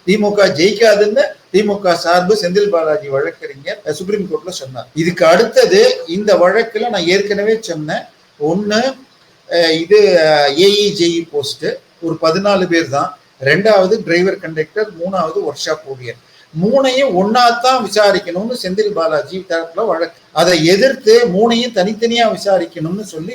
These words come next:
பாதிக்கப்பட்டவர் வழக்கு. இந்த மூவாயிரம் பேரை ஒன்னா விசாரிக்கணும்னா, அவர்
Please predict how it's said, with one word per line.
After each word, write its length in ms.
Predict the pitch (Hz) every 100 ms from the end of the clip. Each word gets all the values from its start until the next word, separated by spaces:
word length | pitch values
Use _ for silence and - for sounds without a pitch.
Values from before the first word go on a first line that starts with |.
| 170
பாதிக்கப்பட்டவர் 760 | 175 202 190 - - 147 180
வழக்கு. 260 | 139 135 - _
இந்த 340 | 175 196 190
மூவாயிரம் 640 | 165 196 233 226 233 220 214
பேரை 260 | 233 240
ஒன்னா 440 | 226 180 202 226 196
விசாரிக்கணும்னா, 1040 | 180 196 175 156 147 143 131 120 131 139 -
அவர் 360 | 147 151 139